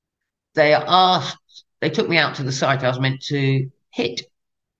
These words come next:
which was about a kilometre long and about half a kilometre wide of concrete revetments. I mean, this thing was huge. You'd need a hundred missions, if not more, on conventional weapons, and you probably wouldn't even make a dent on it.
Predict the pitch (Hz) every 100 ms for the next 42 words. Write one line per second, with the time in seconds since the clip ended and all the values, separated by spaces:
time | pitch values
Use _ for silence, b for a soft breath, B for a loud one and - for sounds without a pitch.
0 | _ _ _ 196 226 220 208 180 135 135
1 | 165 190 180 - - 156 170 190 175 175
2 | 147 131 135 143 139 135 131 123 120 143
3 | 139 - 143 131 127 127 120 120 113 -
4 | - 147 135 131 - 113 117 - 104 95
5 | - 151 156 165 180 175 147 135 139 165
6 | 113 - 196 208 202 170 196 185 160 147
7 | 156 151 143 180 180 170 160 151 92 -
8 | B B B - 143 131 135 143 151 143
9 | 139 135 139 135 135 131 - 147 135 127
10 | 135 127 123 120 120 117 110 110 98 90
11 | 80 -